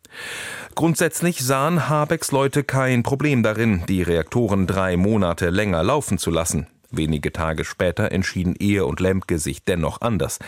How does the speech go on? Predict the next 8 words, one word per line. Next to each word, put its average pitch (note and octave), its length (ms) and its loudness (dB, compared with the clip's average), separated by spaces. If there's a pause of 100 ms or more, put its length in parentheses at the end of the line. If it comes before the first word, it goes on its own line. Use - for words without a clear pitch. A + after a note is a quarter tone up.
(580)
Abgesehen F2+ 440 0
davon, G#2 360 0
dass F2+ 160 0
es F2 120 -2
um G2+ 240 2
drei F2+ 360 0
Monate G#2 480 2
geht, G2 280 0